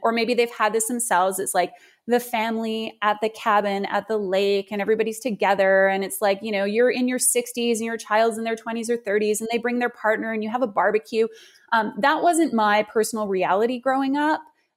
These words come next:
Uh, I don't think that's the way most people's families are. Some people's are that way, wonderful for them. I feel like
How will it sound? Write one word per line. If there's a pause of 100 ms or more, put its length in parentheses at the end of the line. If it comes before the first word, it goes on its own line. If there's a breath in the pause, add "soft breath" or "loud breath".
Uh,
I
don't
think
that's
the
way
most
people's
families
are.
Some
people's
are
that
way,
wonderful
for
them. (400 soft breath)
I
feel
like